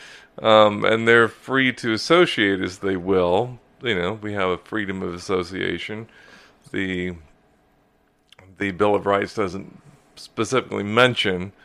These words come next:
freedom of association, but when you get into, you know, freedom of speech and religion, uh, of the press, et cetera,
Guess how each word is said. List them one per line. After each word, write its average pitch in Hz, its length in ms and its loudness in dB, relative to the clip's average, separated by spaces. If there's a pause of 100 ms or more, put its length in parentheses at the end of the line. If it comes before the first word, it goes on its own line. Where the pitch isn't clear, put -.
(160)
freedom 92 320 -4
of 92 60 -8
association, 90 1040 -4 (560)
but 95 220 -2
when 98 140 -6
you 92 80 -6
get 95 160 -2
into, 87 560 -4
you 98 100 -8
know, 87 200 -6
freedom 92 400 -6
of 90 120 -12
speech - 560 -8
and 92 140 -10
religion, 90 580 -6 (800)
uh, 95 420 0
of 85 120 -6
the 87 80 -14
press, 92 420 2
et 98 120 -12
cetera, 92 720 2